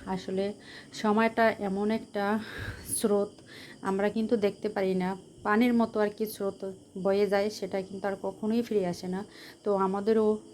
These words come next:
ব্যক্তিগত জীবনে, পারিবারিক জীবনে আমরা যে সময়টা পিছনে ফেলে আসছি, সেটার জন্য কিন্তু আমাদের এখন মূল্য দিতে হচ্ছে। আমরা মনে করি কি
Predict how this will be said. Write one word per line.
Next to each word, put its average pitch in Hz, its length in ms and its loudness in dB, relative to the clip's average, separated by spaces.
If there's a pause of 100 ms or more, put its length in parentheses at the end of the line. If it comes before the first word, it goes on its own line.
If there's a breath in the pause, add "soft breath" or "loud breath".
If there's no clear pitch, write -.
(140)
ব্যক্তিগত 202 560 0
জীবনে, 196 380 -2
পারিবারিক 190 500 0
জীবনে 202 360 0 (120)
আমরা 190 300 -2
যে 185 200 2
সময়টা 208 480 -2
পিছনে 214 420 -4
ফেলে 214 300 -2
আসছি, 208 280 -4 (420 loud breath)
সেটার 233 400 4
জন্য 220 200 2 (120)
কিন্তু 202 240 -6
আমাদের 185 360 -2
এখন 190 300 -2
মূল্য 196 300 0
দিতে 208 220 -2
হচ্ছে। 214 360 -6 (420 loud breath)
আমরা 214 240 4
মনে 233 240 6
করি 240 220 0
কি 247 220 -2